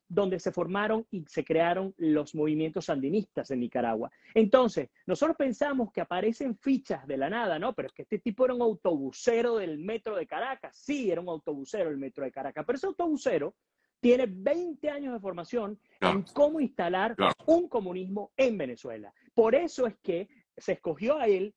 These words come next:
Speaker 1: y no Diosdado Cabello, que
Speaker 2: Sí, sí.
Speaker 1: viene del ala militar no, no, no pro-cubana. Por eso es que se escogió. Entonces, cuando uno se pone a estudiar a profundidad lo que ocurre en los regímenes de este tipo, ¡jo! Se te paran los pelos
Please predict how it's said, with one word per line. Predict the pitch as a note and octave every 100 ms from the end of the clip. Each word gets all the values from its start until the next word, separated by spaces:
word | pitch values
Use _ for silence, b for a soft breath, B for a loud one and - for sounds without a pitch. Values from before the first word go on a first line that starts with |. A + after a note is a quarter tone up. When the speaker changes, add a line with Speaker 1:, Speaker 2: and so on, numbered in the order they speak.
| _
Speaker 1:
y | G3+
no | G3+ A3
Diosdado | A#3 G#3+ G3 F#3+
Cabello, | C#3+ F#3+ A3 B2 - _ _ -
que |
Speaker 2:
Sí, | -
sí. | E3+
Speaker 1:
viene | G3 G#3+
del | F3+
ala | F3+ G3 F#3+
militar | F#3 D#3 C#3 G3 G#3+ -
no, | G#3+ G#3 G#3+ A3 A3 E3+ - _ _ -
no, | F#3 F#3 F3+
no | G3 A3
pro-cubana. | A3 A3+ F#3+ F#3+ D3+ G3 G#3 A#2+ - _ _
Por | A3 B3+
eso | F#4 D#4+ F#3
es |
que | -
se | D#3+ D3
escogió. | - D3 -
Entonces, | C#3 D3+ B3 E4+ - b b
cuando | - G3+ G3
uno | A3 E4 F#4
se | - G3+
pone | A3+ B3+
a | A#3+
estudiar | - F#3 E3+ F3+
a | E3
profundidad | C#3+ C#3+ D3+ C3+ C3+ D#3+ E3+ -
lo | E3 D3+
que | D3
ocurre | B2+ A3 A#3 F#3+ B2+
en | B2
los | A#2+
regímenes | C3 F#3 A3+ A#3
de | A3
este | G3+ A#3+
tipo, | - A#3 - D#3+ b b b
¡jo! | - G#3 C#3 A2
Se | - D#3+
te | -
paran | - E3+ B3+
los | C4
pelos | - E3 B2+ C#3+ _